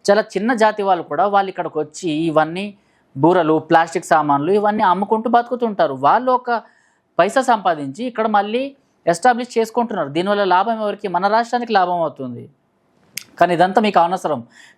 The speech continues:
మీకేంటంటే వీళ్ళు బీజేపీకి సపోర్ట్ చేస్తున్నారు, వీళ్ళు హిందుత్వానికి సపోర్ట్ చేస్తున్నారు, వీళ్ళు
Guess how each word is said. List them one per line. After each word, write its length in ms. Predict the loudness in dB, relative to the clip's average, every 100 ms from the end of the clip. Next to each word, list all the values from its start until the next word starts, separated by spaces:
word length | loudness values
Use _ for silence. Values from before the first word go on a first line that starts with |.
| 0
మీకేంటంటే 640 | 2 2 2 0 2 0
వీళ్ళు 300 | 2 0 0
బీజేపీకి 840 | 0 0 2 0 -2 -8 -8 -8 -12 _ _ _
సపోర్ట్ 440 | -2 2 2 4
చేస్తున్నారు, 440 | 0 0 0 2 2
వీళ్ళు 580 | 0 0 2 2 0 -2 _ _ -2
హిందుత్వానికి 540 | 0 2 2 2 0
సపోర్ట్ 400 | -8 -4 -4 -2
చేస్తున్నారు, 440 | -6 -4 -2 -2
వీళ్ళు 480 | 0 0 2 2 2